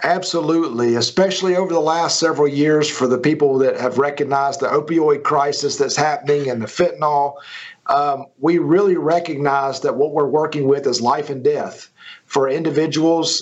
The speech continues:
and for their families. And so every time you see someone that you've been working with fall or fail or have an issue, it just makes you want to go back to the drawing board and say, "What more could we have done? And what more could we put together?" And so, yes, it's a,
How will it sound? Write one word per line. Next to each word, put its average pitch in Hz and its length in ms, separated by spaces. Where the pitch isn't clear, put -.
and 135 160
for 143 120
their 139 160
families. 127 600
And 127 120
so 143 520
every 180 300
time 175 380
you 160 140
see 175 320
someone 156 640
that 127 140
you've 143 200
been 143 200
working 147 420
with 143 420
fall 151 520
or 117 120
fail 147 400
or 147 240
have 135 240
an 131 100
issue, 135 640
it 147 160
just 156 220
makes 156 240
you 156 80
want 151 160
to 135 60
go 147 120
back 147 260
to 127 60
the 127 100
drawing 143 380
board 135 220
and 131 100
say, 135 160
"What 143 320
more 151 260
could 135 260
we 151 120
have 139 220
done? 113 320
And 117 200
what 143 280
more 151 240
could 120 160
we 151 160
put 151 260
together?" 123 540
And 117 100
so, 147 220
yes, 139 360
it's 160 200
a, 131 200